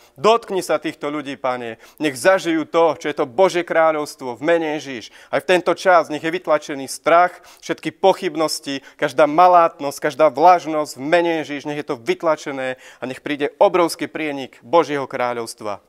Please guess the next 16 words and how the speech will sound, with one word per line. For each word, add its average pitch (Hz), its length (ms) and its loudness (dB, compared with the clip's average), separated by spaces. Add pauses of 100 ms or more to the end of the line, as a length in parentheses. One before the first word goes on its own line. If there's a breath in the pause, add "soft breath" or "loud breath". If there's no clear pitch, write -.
v - 80 -20
mene 131 400 0
Ježiš. 95 480 -18
Amen. 110 640 -2 (1040 soft breath)
A - 80 -16
pokračujem 165 720 0
v - 160 -20
prvej 160 240 0
Korinským 143 480 -6
pätnásť. 151 560 -2 (960 loud breath)
„A - 160 0
ako 240 320 0
vstanú 165 480 4
mŕtvi 156 400 0
z 127 80 -8
mŕtvych? - 400 -6